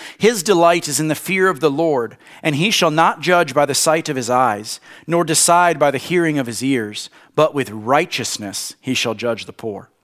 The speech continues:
and decide with equity for the meek of the earth. He shall strike the earth with the rod of his mouth, and with the breath of his lips he shall slay the wicked. Righteousness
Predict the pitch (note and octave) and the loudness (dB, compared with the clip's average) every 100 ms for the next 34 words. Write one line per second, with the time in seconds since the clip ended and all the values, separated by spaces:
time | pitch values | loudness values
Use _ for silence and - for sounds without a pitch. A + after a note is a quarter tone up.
0 | _ _ _ _ _ _ _ _ _ _ | _ _ _ _ _ _ _ _ _ _
1 | _ - D#3 D#3 D3+ - E3+ F3+ D#3 C3+ | _ -4 0 2 2 4 4 4 0 -4
2 | - F3+ - C#3 - B2 - B2+ A#2 B2+ | 0 0 0 -6 -4 -4 -4 -6 -4 -4
3 | C#3+ B2+ G2 G#2+ A#2 A2 - - - _ | -4 -6 -8 -6 -6 -6 -12 -20 -20 _
4 | _ _ - - - F#3 F#3 F#3 D3 - | _ _ -20 -20 -2 0 2 2 2 0
5 | F#3 G3+ G#3 D#3 D3+ C#3+ B2+ C3+ C3+ C3 | 2 2 2 2 2 2 -2 -4 -2 2
6 | C3+ C#3 C3 A2+ B2 B2+ A2 - - - | 4 4 0 -4 -2 -2 -2 -6 -20 -20
7 | - E3 E3 D3+ C#3 B2+ E3 F#3+ F#3+ D3 | -6 0 0 0 0 2 2 2 -2 0
8 | C#3 D3+ - D3 C#3 B2+ A2 - C3 C#3 | 2 0 0 -4 -2 -2 -2 -2 0 0
9 | D3+ A#2+ A2 A2 G2+ - _ _ _ _ | -2 -4 -6 -6 -10 -20 _ _ _ _
10 | _ _ _ _ _ - A#2 D3 A3 - | _ _ _ _ _ -12 0 2 2 0
11 | D#3 - A#2 G2 - - | -4 -4 -6 -8 -8 -10